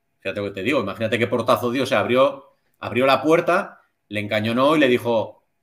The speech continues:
"Eh, para adentro". Y él, del susto, en vez de ir para adentro, cerró la puerta y se subió con la manilla en la mano.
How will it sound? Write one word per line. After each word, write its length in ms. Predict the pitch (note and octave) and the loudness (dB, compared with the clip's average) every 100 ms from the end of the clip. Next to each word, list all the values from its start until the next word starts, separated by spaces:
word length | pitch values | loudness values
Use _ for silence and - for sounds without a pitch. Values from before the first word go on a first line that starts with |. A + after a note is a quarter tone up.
| - | -6
"Eh, 220 | A2+ A2 | -2 -2
para 240 | A#2 A2+ | 0 2
adentro". 440 | A#2 C3 G#2+ F2+ - | 2 0 -2 -4 -6
Y 120 | G2+ | -4
él, 140 | A2+ A#2 | -2 0
del 140 | A2+ | -2
susto, 340 | G#2+ C#3+ - G2+ | -4 -6 -6 -6
en 80 | |
vez 100 | G2 | -4
de 60 | G#2+ | -4
ir 80 | A2+ | 0
para 120 | A#2 B2+ | 0 0
adentro, 480 | C3+ C#3+ F3+ - _ _ _ | 0 -2 -2 -10 _ _ _
cerró 380 | - A2 G2+ C3+ | -8 -4 0 2
la 160 | C3+ | 2
puerta 460 | C#3+ D#3+ D#3+ F#3 F#3 | 2 -2 0 -2 -4
y 80 | A#2 | -10
se 120 | A2 A2+ | -8 -8
subió 340 | A2+ A2+ C3 | -6 -4 -2
con 140 | D#3 | 0
la 100 | C3+ | 0
manilla 420 | A#2 A2 B2 C#3 D#3+ | -2 -2 -2 0 0
en 60 | |
la 100 | A2+ | 0
mano. 380 | C3 D#3 F#2+ | -2 -2 -8